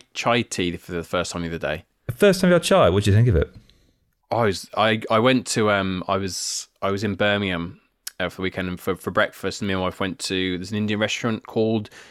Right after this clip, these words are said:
Speaker 1: Dishoom, um, and it's beautiful restaurant, um, beautiful food. We went for breakfast, and personally, I'm someone who, I don't like to, if I don't think I'm gonna,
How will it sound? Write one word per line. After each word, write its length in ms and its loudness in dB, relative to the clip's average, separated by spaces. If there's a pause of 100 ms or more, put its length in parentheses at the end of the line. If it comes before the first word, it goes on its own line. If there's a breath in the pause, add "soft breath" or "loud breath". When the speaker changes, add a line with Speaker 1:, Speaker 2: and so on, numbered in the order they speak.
(100)
Speaker 1:
Dishoom, 540 2 (560 soft breath)
um, 480 0 (840)
and 80 0
it's 100 -2 (180)
beautiful 420 2
restaurant, 500 -2 (140)
um, 400 0 (200)
beautiful 280 0
food. 200 0
We 60 -2
went 140 0
for 60 -8
breakfast, 720 -2
and 360 -2 (680)
personally, 400 2
I'm 180 4
someone 280 2
who, 160 -2 (160)
I 60 4
don't 260 0
like 280 0
to, 140 0 (240 soft breath)
if 100 -8
I 60 0
don't 340 2
think 220 0
I'm 80 2
gonna, 260 2